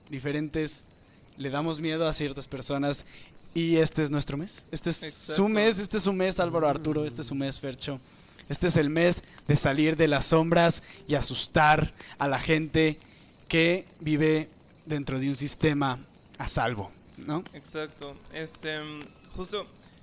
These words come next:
Speaker 2: es que todo lo relaciona con la escuela, pero, mm, aprendimos que Halloween era como una oportunidad para salir del status quo, ¿no? De poderte disfrazarte, poderte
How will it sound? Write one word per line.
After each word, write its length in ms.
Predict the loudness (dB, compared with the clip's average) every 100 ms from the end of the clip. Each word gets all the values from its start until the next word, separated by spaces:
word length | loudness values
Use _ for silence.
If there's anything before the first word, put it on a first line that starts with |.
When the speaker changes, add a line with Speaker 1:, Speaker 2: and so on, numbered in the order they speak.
| -20
Speaker 2:
es 120 | -18
que 200 | -12 -10 -10 -14 -8
todo 160 | -6
lo 120 | -6 -8
relaciona 440 | -8 -10 -10 -10
con 120 | -12
la 60 | -10
escuela, 500 | -4 -2 2 0 0
pero, 640 | 0 2 0 -2 -4 -6
mm, 360 | -10 -16 -6 -2
aprendimos 600 | 0 0 -2 -6 -8 -6
que 240 | -4 -4
Halloween 580 | -4 -2 -2 -2 -6 -8 -14 -20 -10
era 300 | -6 -6 -8
como 340 | -16 -16 -16 -18 -20 -20 -20 _ -10
una 160 | -4
oportunidad 600 | -2 -2 -4 -8 -8 -8
para 200 | -6 -6
salir 300 | -6 -10 -8
del 160 | -6 -8
status 420 | -10 -12 -12 -14
quo, 200 | -10 -10
¿no? 200 | -8 -8
De 80 | -10
poderte 420 | -8 -8 -10 -12
disfrazarte, 720 | -14 -14 -12 -2 2 2 0 -8
poderte 760 | -6 -6 -8 -8 -8 -8 -12